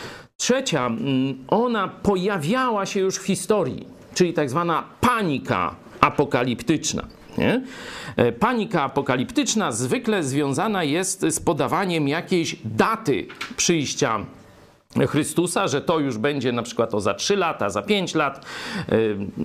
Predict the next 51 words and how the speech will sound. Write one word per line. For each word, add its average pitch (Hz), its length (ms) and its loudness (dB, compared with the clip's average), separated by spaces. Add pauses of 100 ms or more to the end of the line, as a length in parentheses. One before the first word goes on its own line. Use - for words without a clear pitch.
(280)
tu 117 200 4
historycznie, 135 680 0
no 117 120 -2
to 107 120 -2
na 107 100 -2
przykład - 380 -2
tysiącletnie, 135 920 0
znaczy 127 560 0
tysięczny 156 560 0
rok 190 300 0
był 175 240 0
taką 165 440 0
datą. 165 500 0 (480)
E, - 180 2
wtedy 180 420 0
się 175 160 0
spodziewano, 160 760 0 (260)
że 127 120 2
właśnie 139 440 0
tu 139 140 0
jakieś, 117 520 -4
wiecie, 117 340 0
coś 170 220 0
czytali 180 500 0
o 123 40 -2
tysiącletnim 147 640 0
królestwie, 196 560 0
o 127 40 2
milenium, 196 540 0
no 302 120 2
to 190 120 -2
stwierdzili, 165 320 0
a 196 120 2
tysiąc 165 380 -2
lat 151 160 0
minęło 202 340 0
mniej 160 220 0
więcej 170 360 0
od 127 80 -2
przyjścia 165 360 0
Chrystusa, 226 520 0
no 269 240 0
to 190 160 0
na 147 120 0
pewno 151 380 0
teraz 147 380 0
będzie 123 320 0
to 117 120 -2
drugie 165 340 0
przyjście 143 500 0
i 131 220 -2